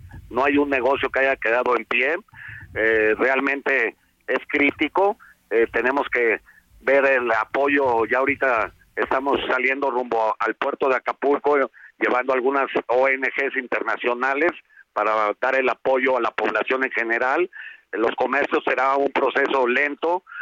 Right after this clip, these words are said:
pero, pues, como siempre, luchando y trabajando firmes, lograremos reactivar la economía de este destino tan bello que es Acapulco, que ha dado tanta felicidad a miles de mexicanos y a miles de gentes internacionalmente.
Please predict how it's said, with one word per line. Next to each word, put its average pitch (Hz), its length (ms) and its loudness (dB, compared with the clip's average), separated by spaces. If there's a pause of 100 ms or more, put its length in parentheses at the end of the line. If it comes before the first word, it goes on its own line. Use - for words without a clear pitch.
(440)
pero, 113 440 2 (100)
pues, 120 160 -2 (260)
como 127 260 0
siempre, 151 540 0 (300)
luchando 151 520 -2
y - 40 -4
trabajando 135 800 0 (440)
firmes, 156 380 4 (100)
lograremos 127 680 2
reactivar 131 560 0
la 139 100 -2
economía 127 680 0 (200)
de 127 140 0
este 127 200 -2
destino 131 420 0
tan 113 220 -4
bello 131 360 0
que 127 120 0
es 123 80 -2
Acapulco, - 640 -2
que 127 100 -2
ha 127 40 2
dado 127 300 0
tanta 143 300 -2
felicidad 123 560 -2 (400)
a 117 100 -2
miles 143 300 0
de 120 100 0
mexicanos 131 580 -4 (340)
y 113 100 -2
a 117 60 -2
miles 135 260 0
de 113 120 -2
gentes 120 320 -4
internacionalmente. 107 1040 -2